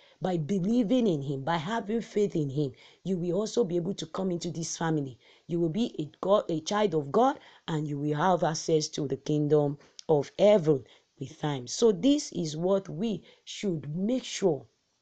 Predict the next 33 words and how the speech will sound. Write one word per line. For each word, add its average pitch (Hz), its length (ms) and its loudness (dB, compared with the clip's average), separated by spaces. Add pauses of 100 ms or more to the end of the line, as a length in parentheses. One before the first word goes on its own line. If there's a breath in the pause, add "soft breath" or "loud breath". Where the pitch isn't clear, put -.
(600)
that 180 300 -2
we 170 240 -4
walk 175 480 -2
towards, 160 500 0 (280 loud breath)
and 160 140 0
we 143 100 -2
are 139 40 -2
intentional. 143 840 -2 (260 soft breath)
Do 226 140 -2
not 208 160 0
forget 180 360 -2
what 180 200 -4
is 165 160 -6
in 156 180 -4
John 185 300 0
chapter 151 280 -4
one, 180 420 2 (280 loud breath)
verse 160 160 -2
twelve 175 300 2
to - 80 -8
thirteen. 151 540 -2 (220 loud breath)
It 202 80 -4
says, 262 280 2
"To 214 300 -2
all 262 380 8
who 254 220 2
received 156 540 -2
him, 143 160 -2 (320 loud breath)
who 254 180 2
believed 170 500 2
in 156 140 4
his 143 220 -2
name, 151 220 2